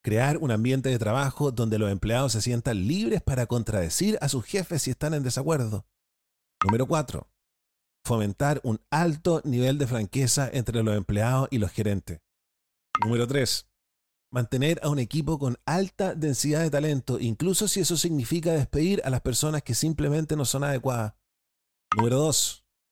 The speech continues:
invertir en la contratación de talento de alta calidad y pagar salarios competitivos.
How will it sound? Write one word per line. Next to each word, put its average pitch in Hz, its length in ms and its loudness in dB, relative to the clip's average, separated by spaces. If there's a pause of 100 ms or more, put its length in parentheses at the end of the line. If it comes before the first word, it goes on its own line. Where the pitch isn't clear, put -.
(360)
invertir 120 640 0
en 139 140 0
la 127 100 2
contratación 143 720 0
de 156 80 0
talento 139 500 0
de 123 200 2
alta 156 340 0
calidad 143 560 2
y 131 80 0
pagar 120 420 2
salarios 123 440 2
competitivos. 113 720 0